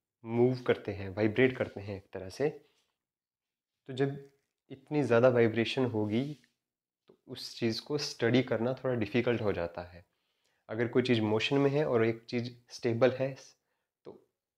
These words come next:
मोशन वाले में जो चीज़ है उस पे स्टडी करना थोड़ा डिफ़िकल्ट हो जाता है और जो स्टेबल है हम उस पे ईजीली स्टडी कर सकते हैं। इसका मतलब ये नहीं जो एम एटी सेवन का जो ब्लैक होल है वो भी,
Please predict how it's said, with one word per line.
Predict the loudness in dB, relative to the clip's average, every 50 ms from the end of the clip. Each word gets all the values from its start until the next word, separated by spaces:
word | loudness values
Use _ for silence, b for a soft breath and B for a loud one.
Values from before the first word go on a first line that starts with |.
| _ _
मोशन | -10 -2 0 2 2 2 4 4 4
वाले | 6 6 4 4
में | 4 4 2 4
जो | 4 2 2 2 -2 -8 -10 _ _ _
चीज़ | -8 -4 -4 -4 -4 -4
है | -4 -4 -4 -4 -4 b b b b b b b b -16
उस | -14 -14 -12 -4
पे | -4 -2
स्टडी | -2 2 2 4 4 4
करना | 4 4 2 2 0
थोड़ा | 0 2 2 2
डिफ़िकल्ट | 2 2 0 0 0 2 2 0 2 2
हो | 4
जाता | 4 4 2 2 0 0
है | 0 0 2
और | 2 2 2
जो | 2
स्टेबल | 0 4 4 4 6 6 6 4
है | 4 2
हम | 2 2 0
उस | 0 -2 -4 -6
पे | -8 -8 -6 -6
ईजीली | -6 -2 0 0 0 0
स्टडी | -2 -2 -2 -2 -2 0
कर | -2 -4
सकते | -6 -6 -10 -12 _ -20 -20
हैं। | -20 -20 -20 -20 b b b b b b _ _ _
इसका | -18 -8 -6 -6
मतलब | -4 0 2 2
ये | 4 6 6
नहीं | 6 6 4
जो | 4 2 4
एम | 4 4 6 6
एटी | 4 4 2
सेवन | -2 -2 -2 -2 0 2 2 0 0 -2 -8 -14 _ _ _ _ _ _ _ _ _ _ _ -6
का | -4
जो | -4 -2
ब्लैक | 2 4 4 4 4 2 -4
होल | -10 -8 -6 -4 -4 -4 -6
है | -8 -8 -6 -4 -2
वो | -2 -4 -4 -6 -4 -2 -2 -2
भी, | -2 -6 -12 -16 -12 -10 -10 -10